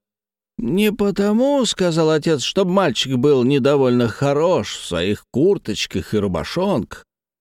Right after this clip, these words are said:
"Он в них очень хорош", отвечала мать. "И почти грех было бы", прибавил отец, "снять их с него".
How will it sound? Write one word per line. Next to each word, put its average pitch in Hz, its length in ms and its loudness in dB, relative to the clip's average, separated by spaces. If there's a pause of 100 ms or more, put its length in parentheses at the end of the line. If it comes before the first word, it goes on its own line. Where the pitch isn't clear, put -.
(300)
"Он 180 200 4
в 156 60 2
них 147 300 0
очень 170 420 -2
хорош", 135 480 -4 (100)
отвечала 113 520 0
мать. 110 280 -2 (640)
"И 156 120 0
почти 180 460 0
грех 214 420 2
было 226 240 4
бы", 214 200 2 (260)
прибавил 92 460 2
отец, 101 460 0 (260)
"снять 214 640 0
их 165 240 2
с - 140 -4
него". 143 500 2